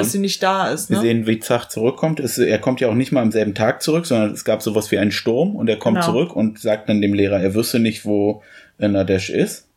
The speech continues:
Speaker 1: Ab diesem Punkt hört die Geschichte erstmal auf und wir springen jetzt in der Zeit wieder nach vorne. Das heißt, äh, wir wiederholen die gleiche Geschichte, nur aus einer anderen Perspektive. Diesmal aus der von Zach.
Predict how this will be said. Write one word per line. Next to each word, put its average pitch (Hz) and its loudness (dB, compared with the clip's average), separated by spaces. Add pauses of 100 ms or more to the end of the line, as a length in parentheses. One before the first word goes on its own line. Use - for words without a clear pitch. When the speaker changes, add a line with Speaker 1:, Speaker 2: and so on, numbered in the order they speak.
(240)
Speaker 1:
Ab 202 -6
diesem 262 0
Punkt 233 2
hört 202 2
die 190 0
Geschichte 185 -2
erstmal 165 0
auf 185 2
und 185 -4
wir 180 -2
springen 202 0
jetzt 190 -2
in 185 0
der 170 -2
Zeit 175 0
wieder 160 -4
nach 151 -10
vorne. 180 -2 (420)
Das 175 0
heißt, 170 -2
äh, 170 0
wir 170 0
wiederholen 180 0
die 202 0
gleiche 180 0
Geschichte, 196 -4
nur 185 0
aus - -4
einer 156 0
anderen 156 -6
Perspektive. 170 -4 (300)
Diesmal 180 0
aus 165 -4
der 160 4
von 156 -8
Zach. - -6